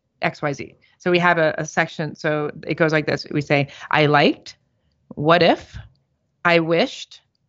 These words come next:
Then we do an, a section for shout outs and appreciations.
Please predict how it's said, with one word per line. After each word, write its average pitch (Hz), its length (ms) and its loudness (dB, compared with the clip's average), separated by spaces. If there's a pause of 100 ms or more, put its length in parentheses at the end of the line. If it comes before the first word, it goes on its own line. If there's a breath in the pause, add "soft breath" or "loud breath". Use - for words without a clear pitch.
(360)
Then 160 180 -6
we 151 140 -4
do 156 280 -4
an, - 300 2
a 151 240 2
section 156 440 -4
for 147 100 -4
shout 135 280 0
outs - 280 -2
and - 100 -6
appreciations. - 920 -6